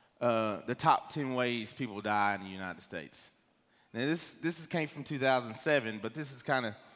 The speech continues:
you know, this is what people die from. Number one, heart disease. Two, cancer. Three,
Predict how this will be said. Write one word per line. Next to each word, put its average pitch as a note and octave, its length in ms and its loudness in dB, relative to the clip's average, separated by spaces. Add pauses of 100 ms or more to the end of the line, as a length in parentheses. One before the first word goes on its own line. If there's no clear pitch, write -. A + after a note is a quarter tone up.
(180)
you G#3+ 80 -4
know, D3+ 100 4
this E3 160 0
is F3 120 -8
what D#3+ 100 -2
people C#3+ 220 -4
die C3+ 240 4
from. D#2+ 300 -8 (440)
Number C#3 220 -2
one, C3+ 340 0 (200)
heart C#3+ 200 4
disease. D3+ 540 -4 (200)
Two, B2+ 320 -4 (520)
cancer. D#3+ 640 0 (480)
Three, B2+ 360 0